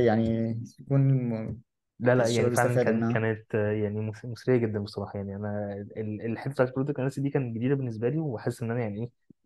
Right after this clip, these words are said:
Speaker 2: خدت، خدت اوفر فيو كويس جدا، و-، ويعني، ما شاء الله، حضرتك عندك خبرة، خبرة عملية كبيرة، ف-، فالكلام، يعني، ايه، كان
Speaker 1: مرة حضرتك بس.
Speaker 2: <laughs>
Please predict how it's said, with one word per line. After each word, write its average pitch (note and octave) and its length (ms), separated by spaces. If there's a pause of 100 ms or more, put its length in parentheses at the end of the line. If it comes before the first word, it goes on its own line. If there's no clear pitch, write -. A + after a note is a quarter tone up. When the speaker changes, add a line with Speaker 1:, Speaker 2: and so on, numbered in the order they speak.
Speaker 2:
خدت، A2 260
خدت A#2+ 200
اوفر A#2+ 260
فيو B2 120
كويس A#2 320
جدا، D3 320
و-، F#2+ 520 (480)
ويعني، A2 340
ما B2 60
شاء - 100
الله، B2 100
حضرتك B2 160
عندك C3 160
خبرة، C3+ 240
خبرة C3 220
عملية A#2+ 220
كبيرة، C3 320
ف-، G#2 480
فالكلام، G#2+ 440
يعني، G#2+ 240
ايه، - 80 (400)
كان - 120
Speaker 1:
مرة B2 120
حضرتك A#2 260
بس. C3+ 240
Speaker 2:
<laughs> E3+ 840